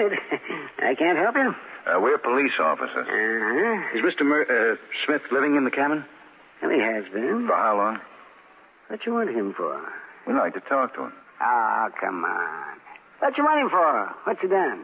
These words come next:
Speaker 3: We didn't say he'd done anything.
Speaker 1: Oh, <laughs> now, you don't have to play cagey with me. You fellows are from the city, ain't you?
Speaker 2: That's right.
Speaker 1: Well, now, I sure don't figure that city cops would come all the way up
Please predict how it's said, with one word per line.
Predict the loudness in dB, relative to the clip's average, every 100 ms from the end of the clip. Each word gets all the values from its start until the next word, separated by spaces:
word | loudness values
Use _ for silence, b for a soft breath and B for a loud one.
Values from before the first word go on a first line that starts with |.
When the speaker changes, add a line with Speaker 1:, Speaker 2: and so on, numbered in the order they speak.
| -2
Speaker 3:
We | 0
didn't | 2 0
say | 2
he'd | 2
done | 0 0
anything. | 0 0 -2 -6 -2
Speaker 1:
Oh, | 0 0 -4 -4
<laughs> | -2
now, | 0 2 2
you | 4 4
don't | 4 4
have | 2 2
to | 0
play | 0 0
cagey | 0 0 2 2 0
with | 2 2
me. | 4 4 4 2 0 B B B B B B -20 -20 -8 0
You | 2 4
fellows | 4 4 2
are |
from | 2
the | 0 0
city, | 0 2
ain't | 2 0 -4
you? | -12 -12 -4
Speaker 2:
That's | -2 0
right. | 0 0 -4 -14 -16 -8
Speaker 1:
Well, | -4 -4
now, | -2
I | 0 0 2
sure | 2 4
don't | 4 2 0 0
figure | 4 2
that | 2 -4 -2
city | 0 2 2
cops | 2 2 0 -6
would | -4
come | 0
all | 2 4 6
the |
way | 4 4
up | 2